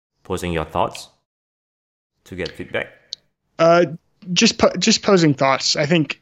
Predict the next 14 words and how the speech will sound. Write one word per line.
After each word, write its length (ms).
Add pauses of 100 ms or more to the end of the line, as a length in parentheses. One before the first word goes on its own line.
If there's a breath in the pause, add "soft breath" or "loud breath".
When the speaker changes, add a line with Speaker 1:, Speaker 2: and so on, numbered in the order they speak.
(120)
Speaker 2:
it's 220
an 100
example. 720
I 80
think 320
what, 220
uh, 200
happens 440
to 80
a 20
lot 140
of 60
people, 360
and, 160